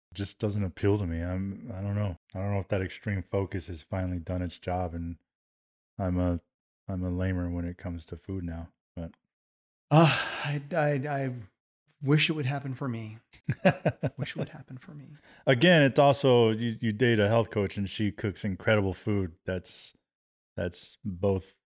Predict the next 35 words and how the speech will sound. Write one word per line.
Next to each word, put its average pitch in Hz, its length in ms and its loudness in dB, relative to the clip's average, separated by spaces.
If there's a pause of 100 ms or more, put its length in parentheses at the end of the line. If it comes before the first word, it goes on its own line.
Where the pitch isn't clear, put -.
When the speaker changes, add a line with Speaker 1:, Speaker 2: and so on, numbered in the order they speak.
(360)
Speaker 1:
tastes 104 420 0
great 101 300 2 (100)
and 92 300 -6
healthy. 92 440 -6 (720)
And 113 80 -2
then 98 180 -2
you 98 100 -2
pick 104 200 -2
up 98 120 -2
some 98 200 -2
of 98 60 0
those 98 140 2
skills 95 300 0
and 92 100 0
you 92 80 -2
start 90 280 -2
cooking 95 240 -6
for 98 140 -12
yourself, 92 600 -8
and 87 200 -12 (380)
yeah, 90 260 -6
it's, - 400 -10 (600)
works - 220 -8
wonders. 98 480 -4 (440)
Speaker 2:
So - 140 6
do 156 120 2
you 208 80 6
have 254 140 4
any 233 180 2
particular 147 880 0 (300)
advice 151 460 4
or 147 80 0
thoughts 135 540 -2
to 143 100 -6
give 127 480 -6